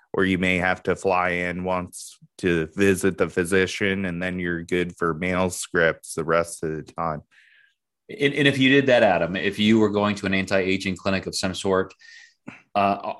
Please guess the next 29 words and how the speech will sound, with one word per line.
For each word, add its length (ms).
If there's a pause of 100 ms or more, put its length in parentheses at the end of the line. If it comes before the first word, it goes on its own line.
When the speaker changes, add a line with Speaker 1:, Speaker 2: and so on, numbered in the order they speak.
(160)
Speaker 2:
a-, 200
and 100
you 180
already 480
mentioned 340
this 200
in 200
one 140
of 60
our 100
previous 400
podcasts, 480
that 160
there 140
are 100
doctors 400
who 120
are 120
okay 220
with 120
this. 200
It's 120
like, 220
"Yes, 220
this 180
is, 160
this 220
is 80
beyond 440